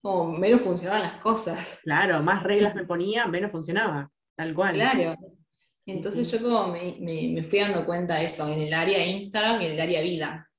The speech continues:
Speaker 1: Como
Speaker 2: Claro.
Speaker 1: cuanto más reglas me pongo, menos fluyo, menos se me dan las cosas, más me trabo. Cuanto más me divierto, más me río en el día.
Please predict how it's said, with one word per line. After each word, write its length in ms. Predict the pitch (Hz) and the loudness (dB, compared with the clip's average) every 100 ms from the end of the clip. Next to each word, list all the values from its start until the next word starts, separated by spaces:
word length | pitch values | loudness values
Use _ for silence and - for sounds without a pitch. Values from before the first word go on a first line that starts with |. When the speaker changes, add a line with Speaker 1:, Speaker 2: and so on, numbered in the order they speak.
| _ | _
Speaker 1:
Como 160 | - 151 | -4 -2
Speaker 2:
Claro. 320 | 147 143 143 - - | -2 -4 -8 -16 -4
Speaker 1:
cuanto 280 | 165 165 165 | -2 0 0
más 260 | 185 208 | 2 2
reglas 300 | 214 208 208 | 4 4 4
me 120 | 196 | 0
pongo, 640 | 185 190 202 214 254 - - | -2 -2 0 0 0 -4 -2
menos 400 | 175 175 185 170 | 0 2 2 -2
fluyo, 560 | 226 233 - 220 220 - _ _ - | 0 0 0 -4 -8 -12 _ _ -2
menos 400 | 175 196 202 202 | 2 4 4 2
se 120 | 175 | -2
me 120 | 170 | -4
dan 180 | 165 165 | -4 -4
las 160 | 170 - | -6 -2
cosas, 560 | 220 214 - 180 180 - | -2 0 -2 -4 -4 -6
más 200 | 175 165 | -4 -2
me 100 | 170 | -4
trabo. 600 | 165 170 156 143 147 - _ _ | -2 0 0 -2 -4 -14 _ _
Cuanto 280 | 175 165 - | -2 0 0
más 200 | 160 175 | 0 0
me 80 | 165 | -2
divierto, 800 | 170 185 196 208 202 175 180 180 | -2 2 2 2 0 -4 -4 -4
más 200 | 175 165 | -6 -4
me 140 | 175 | -4
río 280 | - 190 202 | -2 0 2
en 100 | 175 | 0
el 140 | 156 160 | -2 -2
día. 460 | 185 175 175 - | 0 -2 -2 -6